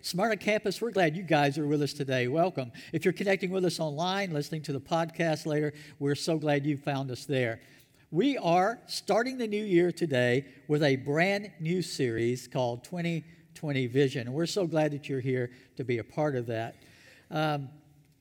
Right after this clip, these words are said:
I want to thank Tammy for doing the video for us, because part of what we're going to be talking about in this series is how we want to move forward as a church and help people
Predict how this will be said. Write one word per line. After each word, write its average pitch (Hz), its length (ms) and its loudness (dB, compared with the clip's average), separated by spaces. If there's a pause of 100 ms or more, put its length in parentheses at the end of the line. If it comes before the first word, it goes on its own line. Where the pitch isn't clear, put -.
(220)
I 196 40 -2
want 240 180 4
to - 0 -
thank 196 260 2
Tammy 175 480 0
for 147 300 0
doing 175 240 0
the 147 80 0
video 139 560 4
for 131 320 -2
us, 170 140 -4
because 143 420 -2
part 226 240 -2
of 254 100 -8
what 226 140 -2
we're 202 120 -2
going 196 100 0
to 185 80 0
be 180 100 0
talking 165 380 -4
about 151 260 -2
in 175 200 -4
this 156 160 -4
series 123 600 -2 (320)
is 147 160 -2
how 180 400 2 (1000)
we 160 160 2
want 214 200 0
to 170 40 -2
move 190 280 0
forward 196 340 0
as 160 140 -6
a 147 40 -6
church - 560 -6 (720)
and 147 260 -2
help 190 280 0
people 175 480 -6